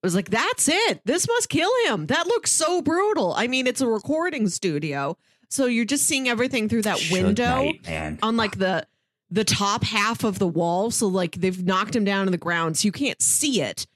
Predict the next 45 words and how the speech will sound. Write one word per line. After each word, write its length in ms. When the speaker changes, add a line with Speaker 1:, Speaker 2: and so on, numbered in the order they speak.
Speaker 1:
You 120
can 60
just 160
see 80
the 120
Speaker 2:
Mm-hmm. 180
Speaker 1:
torsos 680
of 200
the 100
men 260
who 80
were 140
beating 380
him 140
up, 280
and 120
it 140
seems 680
lethal. 680
And 180
then 160
you 80
cut 240
to 80
him 220
sitting 420
by 140
Paul 280
Giamatti's 640
pool 380
with 180
just, 240
like, 340
a 100
bloody 480
nose 400
and 100
a 40
split 520
lip. 360
I'm 140
like, 200
"That 220
was 260
it? 460